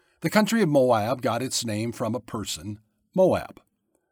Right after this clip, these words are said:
Moab was Lot's son. Remember Lot? He was Abraham's nephew who, after the destruction of Sodom and Gomorrah and therefore their own family home,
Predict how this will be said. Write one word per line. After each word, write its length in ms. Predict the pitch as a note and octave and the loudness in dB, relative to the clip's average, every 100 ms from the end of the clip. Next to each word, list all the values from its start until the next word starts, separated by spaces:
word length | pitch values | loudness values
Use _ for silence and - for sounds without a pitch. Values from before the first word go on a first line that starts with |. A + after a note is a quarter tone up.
| _ _ _ | _ _ _
Moab 320 | D3 F#3 G#3+ E3+ | 2 6 6 6
was 200 | D3+ B2+ | 2 2
Lot's 320 | A2+ A#2 - | 2 0 -2
son. 380 | - F3 F2 - _ _ _ _ _ _ _ _ _ | 0 0 -2 -8 _ _ _ _ _ _ _ _ _
Remember 340 | B2 C#3 D3 | 0 2 4
Lot? 340 | B2+ A#2+ E3 _ _ _ _ _ _ _ _ _ | 2 2 -2 _ _ _ _ _ _ _ _ _
He 140 | - G3+ | 2 4
was 180 | D3+ - | 4 2
Abraham's 680 | E3 E3+ D#3 D3+ D3+ - A#2+ | 2 4 2 4 2 2 2
nephew 480 | C#3+ D#3 G#2+ G#2+ | 2 2 -2 -2
who, 400 | G#2+ C3 C3+ C3+ - _ _ _ _ _ | 0 2 2 0 -4 _ _ _ _ _
after 460 | C#3+ F3 - F#3 D#3+ | 0 0 0 0 2
the 140 | C#3+ | 2
destruction 720 | C3 B2 - D#3+ E3 - D3+ | 0 0 4 4 4 2 2
of 120 | B2+ G#2+ | 2 0
Sodom 440 | - C#3+ D3 B2+ | 2 4 4 2
and 140 | A2 G#2 | 0 -2
Gomorrah 560 | G2+ A#2+ D3+ B2 A2 | -4 2 4 4 2
and 140 | G2+ G#2+ | -2 -4
therefore 340 | A#2 A#2+ A#2 | -4 -2 -2
their 240 | G#2 G#2 A2+ | -2 -4 0
own 240 | C#3 A#2 | 0 0
family 420 | G2+ B2+ A2+ F2 | -2 -2 -2 -4
home, 400 | E2 D#3 G#2+ E2+ | 0 2 2 -2